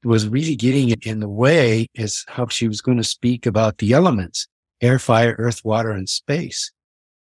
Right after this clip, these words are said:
And my response to her was, "Well, as long as we say it like that, then the elements are solid.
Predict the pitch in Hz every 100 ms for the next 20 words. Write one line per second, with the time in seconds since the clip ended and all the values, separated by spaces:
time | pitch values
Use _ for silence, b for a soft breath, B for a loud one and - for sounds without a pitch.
0 | _ - 123 123 143 127 113 - 123 117
1 | - 101 123 170 190 110 107 104 120 117
2 | 104 107 110 156 156 131 101 104 - -
3 | 147 170 151 113 101 92 - 98 101 107
4 | _ _ _ _ _ _ 135 135 127 113
5 | 113 131 180 131 117 117 - 113 95 -
6 | 156 139 98